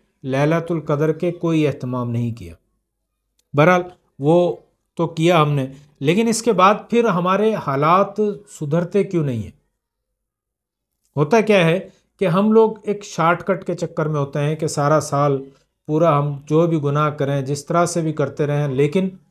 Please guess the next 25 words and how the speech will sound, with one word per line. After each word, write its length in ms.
एक 260
रात 340
ऐसी 300
उसमें 280
हम 280
जो 100
है 100
वो 100
इबादत 460
कर 100
लें, 180
अपने 280
गुनाहों 380
को 120
माफ़ 320
करवा 300
लें 180
और 320
फिर 140
जो 140
है 200
वो 140
दोबारा 420
के 120
दोबारा 340